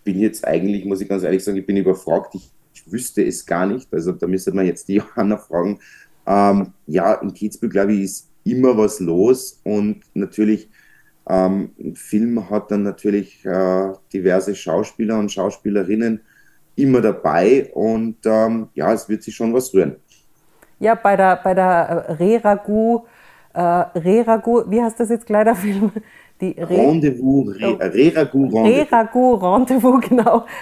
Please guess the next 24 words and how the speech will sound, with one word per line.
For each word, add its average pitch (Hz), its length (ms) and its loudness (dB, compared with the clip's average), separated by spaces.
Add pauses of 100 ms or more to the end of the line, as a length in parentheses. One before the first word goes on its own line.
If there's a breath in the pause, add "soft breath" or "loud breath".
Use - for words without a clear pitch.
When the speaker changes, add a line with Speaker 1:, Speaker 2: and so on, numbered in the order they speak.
(140 loud breath)
Speaker 2:
Premiere, 208 760 4
äh, 190 260 2
das 190 180 -2
war 196 80 4
ja 180 200 2
auch 190 220 0
hochkarätig 190 720 -2
besetzt. - 680 -6 (560 soft breath)
Ähm, 175 680 2
die 190 260 2
Aglaya 175 460 0
Speaker 1:
Genau, 160 220 2
da 214 80 4
ist 233 100 4
Speaker 2:
Siskowitz 214 300 -2
wird 208 160 2
ja 196 80 2
vermutlich 196 600 -2
auf - 120 -4
jeden 185 200 2
Fall 214 240 2
<laughs> - 0 -
kommen, 214 400 2
oder? 226 280 0